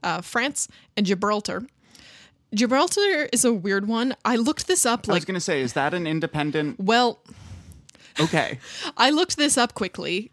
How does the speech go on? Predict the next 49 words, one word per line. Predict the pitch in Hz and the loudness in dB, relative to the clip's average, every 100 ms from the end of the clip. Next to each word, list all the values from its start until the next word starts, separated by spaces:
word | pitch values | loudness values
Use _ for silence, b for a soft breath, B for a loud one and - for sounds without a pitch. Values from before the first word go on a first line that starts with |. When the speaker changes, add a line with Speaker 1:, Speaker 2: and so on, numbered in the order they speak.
| _ | _
Speaker 1:
um, | - 208 196 196 - | 0 2 2 0 0
not | 220 214 208 | 2 2 2
wanting | 214 208 202 196 | 2 2 0 -4
to, | - - - B B | -4 -4 -6 B B
and | 226 | 2
this | 262 | 4
is, | 311 | 2
like, | 285 - - B | 0 -2 -8 B
two | - 262 | 2 4
seconds | 233 196 185 190 180 | 4 2 0 -2 -2
into | 185 190 | -2 -2
me | 190 190 | 0 0
beginning | 180 165 190 190 | 0 -2 -2 0
my | 175 | 0
research | 175 185 214 214 | 0 0 0 0
Speaker 2:
Of | |
Speaker 1:
of | 233 214 | 2 4
what | 196 | 4
I | 214 | 4
Speaker 2:
course, | |
Speaker 1:
know | 214 214 | 6 6
Speaker 2:
of | |
Speaker 1:
is | 226 | 6
gonna | - 208 | 6 4
Speaker 2:
course. | 196 | 2
Speaker 1:
be | 196 | 2
a | |
monstrous | 202 185 190 - 202 | 2 2 0 -2 -2
thing, | - 202 | -2 0
and | 202 | 2
I | |
was | 202 | 2
like, | 208 208 | 2 2
"I'm | 226 240 | 2 4
not | 233 214 185 - - b b b b b _ - 175 | 4 4 2 -2 -10 b b b b b _ -8 0
getting | 208 190 190 | 2 2 0
into | 220 202 202 | 0 0 0
this." | 175 170 175 - B B B - | -2 -2 -2 -4 B B B -2
Um, | 208 196 190 190 - b b _ | 0 0 -2 -6 -12 b b _
it | - 269 247 _ _ _ - _ _ _ - | -2 0 0 _ _ _ -20 _ _ _ -6
might | 185 196 285 - _ | 0 2 0 -4 _
be | - 302 | -2 -2
a | 311 | -2
country. | - 320 311 349 349 392 427 _ | -2 -2 0 -4 -4 -8 -10 _
Speaker 2:
Is | 160 156 | -4 0
it | 175 | 0
on | 180 | 0
our | 202 | 0
list? | 143 139 - - - - | -2 -4 -8 -12 -18 -20